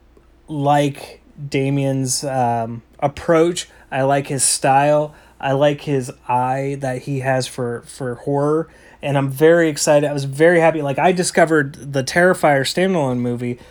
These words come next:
just by complete accident. I think I was searching, like, at horror movies through Vudu, and all of a sudden this, like, Terrifier one popped up, and I'm like, "Wait a minute, what? When?"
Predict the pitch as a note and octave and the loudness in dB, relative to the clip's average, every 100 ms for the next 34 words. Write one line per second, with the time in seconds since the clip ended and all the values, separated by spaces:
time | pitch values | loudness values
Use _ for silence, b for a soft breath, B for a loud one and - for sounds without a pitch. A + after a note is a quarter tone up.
0 | B - E3+ F#3 - D3 C3+ C#3+ D3+ C3+ | B -2 0 2 0 -2 -2 -2 -2 0
1 | B2+ D#3 - C3+ A#2 A2 A2 D#3 D3 C#3 | 2 0 -2 -8 -10 -10 -10 -4 -2 -2
2 | C#3 C3+ - D3 C3+ D3 C#3 B2+ - _ | -2 -4 -2 -4 -4 -4 -4 -6 -8 _
3 | _ - C#3 - D3+ C#3+ C#3+ C3 B2+ C3+ | _ -6 -6 -2 0 0 0 -2 -4 -6
4 | B2+ C#3 E3 C3+ B2+ B B B D3 C#3 | -6 -2 0 0 -2 B B B -4 0
5 | C#3 C#3 C3+ C3+ b b b - D#3 D3 | 2 0 -2 -6 b b b 2 2 2
6 | C#3 E3+ D3+ C#3 - C#3 C3 - F3+ F#3+ | 2 2 2 -2 -2 -4 -6 0 2 2
7 | D#3+ C3 B2 A#2+ A#2 C3 C3 - C#3 D#3+ | 2 2 2 0 -2 -2 -2 -2 -4 -2
8 | D#3 D3 C#3+ F#3+ B3 C#3+ A2 G#2+ A2 A#2+ | -4 -4 -2 -2 0 -2 -4 -6 -10 -8
9 | B2+ G#3 B3+ - - D#3+ E3+ A#3+ G#3+ | -2 0 0 -4 -8 -4 0 0 -2